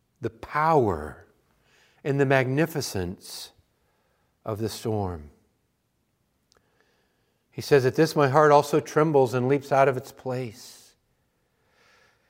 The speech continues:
Keep listening to the thunder of his voice and the rumbling that comes out of his mouth. Under the whole heaven he lets it go, and is lightning to the corners of the earth. After it his voice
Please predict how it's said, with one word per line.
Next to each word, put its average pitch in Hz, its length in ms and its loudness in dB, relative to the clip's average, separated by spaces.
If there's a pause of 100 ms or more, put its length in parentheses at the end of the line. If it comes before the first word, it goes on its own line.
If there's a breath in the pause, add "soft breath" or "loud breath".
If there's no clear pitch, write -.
(140)
Keep 208 220 4
listening 175 640 6
to 143 100 -6
the 151 120 6
thunder 165 640 4
of 135 140 6
his 135 200 2
voice 156 360 4 (220 loud breath)
and 170 100 6
the 160 80 8
rumbling 165 560 6
that 147 160 4
comes 147 240 0
out 151 160 6
of 139 60 -2
his 139 180 0
mouth. 123 420 -6 (440 soft breath)
Under 208 280 8
the 180 120 8
whole 202 300 10
heaven 185 360 8
he 165 140 8
lets 175 240 6
it 170 120 0
go, 175 360 6 (160 loud breath)
and 180 120 8
is 170 180 8
lightning 160 640 4
to 143 120 -4
the 131 120 2
corners 160 440 0
of 127 140 2
the 147 160 -8
earth. - 560 -4 (1900)
After 165 380 6
it 143 80 6
his 135 220 0
voice 139 640 4